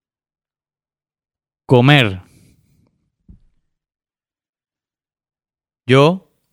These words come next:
como. Tú comes. Usted come. Él come. Ella come.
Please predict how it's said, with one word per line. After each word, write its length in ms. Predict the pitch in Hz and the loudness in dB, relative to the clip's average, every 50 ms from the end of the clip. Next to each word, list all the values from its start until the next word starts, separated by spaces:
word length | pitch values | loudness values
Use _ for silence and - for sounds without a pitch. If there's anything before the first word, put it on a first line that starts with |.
| _ - | _ -2
como. 460 | - 143 139 131 113 101 95 92 - _ _ _ _ _ _ _ _ _ _ _ _ _ _ _ _ _ _ _ _ _ _ - | 0 2 2 2 0 -2 -6 -10 -12 _ _ _ _ _ _ _ _ _ _ _ _ _ _ _ _ _ _ _ _ _ _ -4
Tú 360 | 139 139 143 160 180 190 _ _ _ _ _ _ _ _ _ - | -2 0 0 -2 -4 -6 _ _ _ _ _ _ _ _ _ -2
comes. 580 | 139 135 127 117 104 98 98 - - _ _ _ _ _ _ _ _ _ _ _ _ _ _ _ _ _ _ _ _ _ _ _ _ - - | 0 0 0 0 -4 -8 -10 -12 -18 _ _ _ _ _ _ _ _ _ _ _ _ _ _ _ _ _ _ _ _ _ _ _ _ -12 -10
Usted 540 | 113 110 - - - - 131 135 143 151 _ _ _ _ _ _ _ _ _ | -10 -10 -10 -10 -6 -2 -2 -2 -2 -4 _ _ _ _ _ _ _ _ _
come. 420 | - - 127 123 110 101 92 90 - _ _ _ _ _ _ _ _ _ _ _ _ _ _ _ _ _ _ _ _ _ _ _ _ _ _ - | -2 0 0 0 0 -4 -10 -14 -16 _ _ _ _ _ _ _ _ _ _ _ _ _ _ _ _ _ _ _ _ _ _ _ _ _ _ -6
Él 400 | 120 127 139 147 156 160 208 _ _ _ _ _ - | -2 -2 0 -2 -2 -4 -8 _ _ _ _ _ -4
come. 480 | - 143 135 127 113 104 95 95 95 _ _ _ _ _ - _ _ _ _ _ _ _ _ _ _ _ _ _ _ _ _ _ _ _ _ _ _ _ _ _ _ _ _ _ _ - | 0 0 0 0 0 -4 -8 -10 -14 _ _ _ _ _ -20 _ _ _ _ _ _ _ _ _ _ _ _ _ _ _ _ _ _ _ _ _ _ _ _ _ _ _ _ _ _ -4
Ella 460 | 135 139 143 139 143 160 170 170 170 _ _ _ - | -2 -2 0 0 0 -2 -2 -4 -6 _ _ _ -2
come. 480 | - 143 139 131 113 104 98 95 98 | 0 2 2 2 0 -2 -6 -8 -12